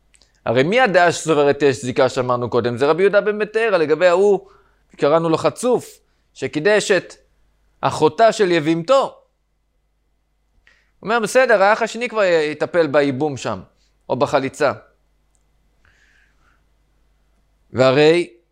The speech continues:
שם מדובר שיש שני אחים, יש אחד, זה שקידש וזה שאמור לייבם. והכי פליגי בתרי פליגי, אז תגיד מפורש, הלכה כרבי יהודה בן בתרא, כמו ששמואל באמת אומר, הלכה כרבי יהודה בן בתרא.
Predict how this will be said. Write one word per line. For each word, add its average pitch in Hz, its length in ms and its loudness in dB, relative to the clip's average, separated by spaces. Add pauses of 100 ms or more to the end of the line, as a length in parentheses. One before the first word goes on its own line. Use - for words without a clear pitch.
שם 160 340 -4
מדובר 139 320 0
שיש 131 260 -8
שני 202 220 -4
אחים, 120 220 -8 (240)
יש - 200 -12
אחד, 147 140 -2 (260)
זה 143 120 2
שקידש 120 600 -4
וזה 127 200 0
שאמור 139 340 0
לייבם. 165 380 2 (3000)
והכי 139 300 0
פליגי 175 300 0
בתרי 170 360 0
פליגי, 147 440 -4
אז 110 120 -10
תגיד 180 200 -6
מפורש, 254 420 -6
הלכה 180 220 -4
כרבי 180 220 0
יהודה 196 160 0
בן 202 120 0
בתרא, 208 280 0
כמו 170 140 -6
ששמואל 208 480 -2
באמת 156 320 0
אומר, 202 140 -4
הלכה 156 300 0
כרבי 165 200 0
יהודה 175 180 0
בן 175 120 -2
בתרא. 151 360 -2